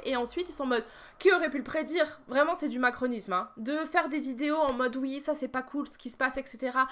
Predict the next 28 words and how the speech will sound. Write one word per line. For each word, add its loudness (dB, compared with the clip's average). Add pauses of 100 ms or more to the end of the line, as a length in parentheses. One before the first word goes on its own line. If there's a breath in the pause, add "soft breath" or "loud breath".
(280 loud breath)
tout 4
en 8
à 8
côté -2
faisant -4
des -2
choses 0
qui, -2 (240 loud breath)
euh, 4
font -2
en 0
sorte, 0
mine 0
de 0
rien, 0 (240)
de, -8
ou -6
que -8
ça -4
soit -4
soutenir -6
des, -8
des -8
gens -8
qui -14
sont, -8
euh, -2 (320 loud breath)
problématiques, -2